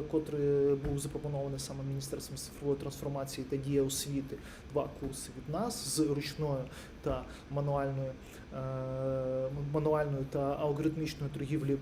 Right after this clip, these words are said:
ботами, і також особисте навчання від мене. Додатково ви можете ще, якщо хочете, пройти навчання від, е, Інституту Чикагської товарної біржі.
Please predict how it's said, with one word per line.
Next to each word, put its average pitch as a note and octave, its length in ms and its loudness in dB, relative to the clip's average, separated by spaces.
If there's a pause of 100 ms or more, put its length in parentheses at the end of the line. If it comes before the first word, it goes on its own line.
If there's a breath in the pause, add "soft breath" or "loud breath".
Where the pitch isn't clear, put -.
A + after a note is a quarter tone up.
(160)
ботами, C#3+ 380 10 (420 loud breath)
і B3+ 320 4
також - 360 0
особисте D#3+ 480 2 (300 loud breath)
навчання E3+ 500 -2 (160)
від C#3+ 140 -2
мене. C#3+ 200 -8 (220)
Додатково G3+ 720 6
ви D3+ 100 2
можете D#3 340 -4
ще, C#3 400 2
якщо - 300 -6
хочете, E3+ 340 0 (340 loud breath)
пройти C3 320 0
навчання D#3+ 720 0 (560 loud breath)
від, D#3 280 0 (300)
е, C3+ 220 4
Інституту C#3+ 540 -2
Чикагської D#3 600 0
товарної C3+ 640 0 (540 loud breath)
біржі. - 280 0